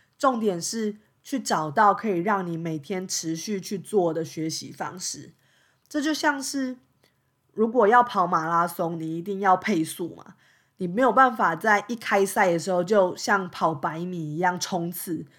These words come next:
这样你到后来整个就没力了，反而一天捕鱼三天晒网，最后没有办法持续累积学习哦。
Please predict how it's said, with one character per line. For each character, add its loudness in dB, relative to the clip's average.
这 2
样 6
你 -4
到 4
后 2
来 4
整 -6
个 -6
就 -2
没 -4
力 -8
了， -14
反 2
而 2
一 -4
天 -2
捕 -2
鱼 -4
三 0
天 -4
晒 0
网， -10
最 2
后 4
没 0
有 4
办 2
法 -4
持 -4
续 -4
累 -2
积 -8
学 -10
习 -10
哦。 -20